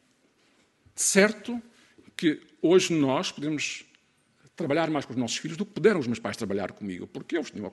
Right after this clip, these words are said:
tinham e têm, são vivos, têm a quarta classe, não é? Mas a fonte do conhecimento deixou de ser algo que está na mão da escola. Ela está em outros locais e em muitos outros locais. E, novamente, o que está a acontecer na sociedade e tentar que seja permeável para a sala de aula.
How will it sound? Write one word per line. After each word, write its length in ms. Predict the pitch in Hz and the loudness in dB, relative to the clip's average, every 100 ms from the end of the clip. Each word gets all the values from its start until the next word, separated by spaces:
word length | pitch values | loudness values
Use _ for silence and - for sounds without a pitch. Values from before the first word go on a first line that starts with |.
| - _ | -14 _
tinham 200 | - - | -8 -8
e 40 | |
têm, 300 | - 185 98 | -4 -4 -4
são 200 | - 95 | -6 -10
vivos, 200 | 107 117 | -6 -6
têm 100 | 107 | -6
a 40 | 98 | -6
quarta 280 | 107 - 113 | -6 -8 -8
classe, 380 | 190 180 - | -4 -4 -4
não 60 | 156 | -8
é? 100 | 135 - - | -8 -12 -12
Mas 100 | 170 - - - | -12 -12 -20 -2
a 80 | 202 | -2
fonte 300 | - 311 240 | 0 -2 0
do 80 | 214 | 0
conhecimento 540 | 185 165 - 190 202 | 0 0 2 2 2
deixou 320 | 190 175 226 | -2 0 2
de 80 | 220 | 2
ser 320 | - - 202 - - - | 0 6 6 6 -10 -6
algo 320 | - 196 196 196 | 0 2 2 0
que 60 | |
está 280 | - - 196 | -2 2 2
na 220 | 190 196 | 4 2
mão 460 | 175 175 220 143 104 | 2 0 0 0 -4
da 80 | 104 | -8
escola. 520 | - - 80 76 - _ _ _ _ - | -10 -8 -8 -8 -14 _ _ _ _ -8
Ela 140 | 139 143 | -4 -2
está 320 | - 165 - | 2 2 2
em 180 | 156 170 | 0 2
outros 220 | 180 - | 0 -2
locais 480 | 135 - 165 - - - _ _ 185 | -12 -4 -4 -4 -10 -20 _ _ -4
e 240 | 190 - - | -4 -4 -10
em 100 | 151 | -6
muitos 260 | 156 120 110 | -4 -4 -6
outros 160 | - | -12
locais. 420 | 104 - - - - _ _ - - - - - - | -14 -12 -12 -14 -20 _ _ -18 -18 -20 -20 -16 0
E, 300 | 247 226 - | 2 2 0
novamente, 720 | 180 190 202 185 175 185 180 | 0 2 4 4 4 2 0
o 40 | |
que 80 | - | -8
está 160 | - 143 | -4 -4
a 20 | |
acontecer 340 | 143 147 - 139 | -2 -8 -6 -6
na 120 | 135 | -6
sociedade 600 | 123 139 117 131 147 135 | -6 -6 -2 0 0 -2
e 40 | |
tentar 340 | 151 117 139 131 | -8 -4 -2 -2
que 120 | - | -6
seja 240 | 156 113 | -8 -8
permeável 640 | 131 151 151 135 139 117 110 | -6 -4 0 2 2 0 -2
para 100 | 92 | -6
a 40 | |
sala 280 | - 98 87 | -6 -8 -6
de 60 | 69 | -8
aula. 280 | 57 57 | -10 -12